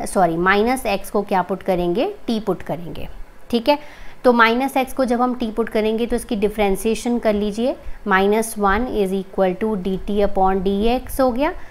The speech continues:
So ये आ गया D X is equals to minus of D T।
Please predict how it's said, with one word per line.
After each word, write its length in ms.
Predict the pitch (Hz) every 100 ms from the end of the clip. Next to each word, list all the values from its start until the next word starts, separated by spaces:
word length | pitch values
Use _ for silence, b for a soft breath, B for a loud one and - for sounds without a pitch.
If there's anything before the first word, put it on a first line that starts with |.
| B -
So 140 | 214
ये 260 | 202 196 196
आ 140 | 175
गया 220 | 165 190 247 196
D 340 | 196 196 202
X 200 | 196 -
is 140 | 180 175
equals 380 | 165 175 165 -
to 100 | 220 208
minus 520 | 175 170 170 170 -
of 320 | 185 285 - - -
D 180 | 190 180
T। 60 | -